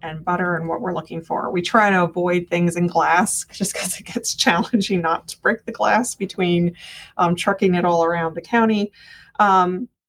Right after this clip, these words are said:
and, but, you know, again, we'll happily take anything. Uh, we, we also get from our retail donors, we do get a lot of snack food. Everyone, you know,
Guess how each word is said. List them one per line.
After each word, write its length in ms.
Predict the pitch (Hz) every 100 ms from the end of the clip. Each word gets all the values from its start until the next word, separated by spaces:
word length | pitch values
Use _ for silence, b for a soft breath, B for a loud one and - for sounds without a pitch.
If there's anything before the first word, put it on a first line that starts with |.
| _ - - _ _ _ -
and, 120 | 226
but, 160 | 240 226
you 60 |
know, 120 | 233
again, 300 | 208 220 208
we'll 140 | 190 196
happily 420 | 233 226 190 180
take 240 | 175 180
anything. 540 | 180 180 185 175 170 170
Uh, 340 | - 180 170 170
we, 180 | 190 - _ _ _ _ _ _
we 240 | 240 214 - -
also 300 | 247 254 240
get 200 | 226 -
from 140 | 240
our 120 | 240
retail 380 | 247 262 - 254
donors, 500 | 226 226 214 208 214
we 120 | 196
do 240 | 180 190 190
get 160 | 185
a 60 | 180
lot 240 | 175 175
of 140 | 196 196
snack 340 | - 180 180
food. 160 | 180 175
Everyone, 520 | - 196 196 185 175 - _ _
you 80 | 175
know, 240 | 170 170